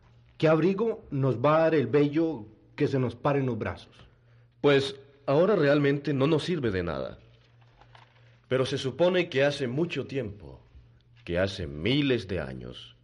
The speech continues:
Speaker 2: los hombres tenían mucho más pelo. Y cuando tenían frío, este pelo se les paraba en una forma parecida como al ganado.
Speaker 1: Ajá.
Speaker 2: Pero poco a poco el hombre, con la inteligencia que Dios le dio,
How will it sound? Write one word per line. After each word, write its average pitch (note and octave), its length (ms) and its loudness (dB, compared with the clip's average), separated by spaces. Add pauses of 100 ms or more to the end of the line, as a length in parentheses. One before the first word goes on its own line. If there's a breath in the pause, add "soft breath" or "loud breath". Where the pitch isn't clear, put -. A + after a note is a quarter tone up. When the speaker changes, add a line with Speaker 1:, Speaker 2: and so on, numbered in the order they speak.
(360 soft breath)
Speaker 2:
los G#2 280 -2
hombres B2 400 2
tenían G#2+ 400 0
mucho F2 380 -6
más D#2+ 240 -4
pelo. A#1+ 380 -12 (520)
Y A2+ 120 -4
cuando G2 340 -2
tenían E2 400 -4
frío, D2 360 -6 (600)
este F#2 280 -4
pelo G2 380 0
se F#2+ 140 -6
les D2 160 -6
paraba D2 500 -6
en C2 100 -10
una C#2 160 -8
forma C#2+ 400 -8
parecida C#2+ 600 -4
como C2 360 -10
al C2 140 -10
ganado. D2 420 -4 (360)
Speaker 1:
Ajá. A2 420 -14 (340 loud breath)
Speaker 2:
Pero A2+ 240 2
poco D3 300 4
a C3+ 120 0
poco C#3+ 440 2
el A2+ 100 2
hombre, C3 360 0
con A#2+ 160 2
la G#2+ 80 4
inteligencia A2 720 -4
que C#2 180 -10
Dios F2+ 320 -4
le G2+ 140 -2
dio, G2+ 360 -2